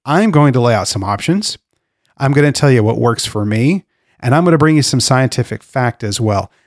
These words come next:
But I am not gonna tell you that one diet is better than another. Um, I, I'm not gonna go down that road.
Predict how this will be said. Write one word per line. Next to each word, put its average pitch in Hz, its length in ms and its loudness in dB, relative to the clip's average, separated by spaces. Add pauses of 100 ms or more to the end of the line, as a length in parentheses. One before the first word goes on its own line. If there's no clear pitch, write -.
But - 180 -12
I 147 140 0
am 120 200 2
not 135 240 0
gonna 135 160 -2
tell 127 200 0
you 110 140 2
that 98 160 -6
one 107 240 -2
diet 98 300 -2
is 95 140 -6
better 92 200 -10
than 98 180 -18
another. - 400 -14 (920)
Um, 92 500 -8 (320)
I, 110 220 -6
I'm 131 80 0
not 123 140 0
gonna 104 120 -4
go 107 140 -2
down 92 220 -6
that 95 160 -10
road. 85 280 -12